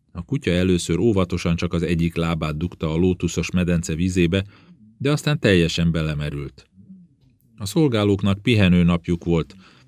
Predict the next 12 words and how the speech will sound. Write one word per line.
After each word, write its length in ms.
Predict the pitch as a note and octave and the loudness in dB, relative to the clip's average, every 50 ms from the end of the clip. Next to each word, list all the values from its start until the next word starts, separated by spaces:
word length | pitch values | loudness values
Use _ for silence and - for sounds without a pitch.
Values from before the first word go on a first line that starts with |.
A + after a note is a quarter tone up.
| _ - | _ -4
Noferet 440 | - D3+ D3 - C3+ B2 B2 A#2+ - | -2 -2 0 2 4 4 4 2 2
maga 260 | B2 C3 B2 G#2+ G2 | 0 0 2 4 4
húzta 360 | F2+ F#2+ G2+ G2+ - - F2+ | 4 4 4 2 2 -2 -4
fel 180 | - - F#2+ F2 | -2 0 0 0
a 80 | E2+ | 0
korsót 500 | E2+ - F#2+ F#2 F2+ - - - F2+ E2 | -2 0 0 0 0 -2 -2 -4 -4 -2
a 80 | - E2 | -2 -4
kútból. 580 | E2 - F#2 E2+ D#2+ D2 D2 D2 D2+ D2 D2 D#2 - - - _ - - - - _ _ - - _ _ _ _ _ _ | -4 -4 -4 -4 -2 -4 -4 -6 -6 -8 -8 -12 -14 -20 -20 _ -20 -20 -20 -20 _ _ -20 -20 _ _ _ _ _ _
Szája, 440 | - - - C3+ C#3+ C3+ B2 A2 | -10 -4 -2 0 2 2 4 4
mint 260 | F#2+ F#2+ F#2 F2+ E2+ - | 4 4 4 2 2 0
a 60 | E2 | 0
lótuszbimbó, 1040 | E2+ G2 A#2 B2+ B2 - - F#2+ E2 D#2+ D#2 E2 E2+ D#2+ D#2+ D#2 D2 C#2 A#1+ A1+ | 2 4 4 2 2 2 0 -2 -2 0 0 0 0 2 0 0 -2 -6 -10 -12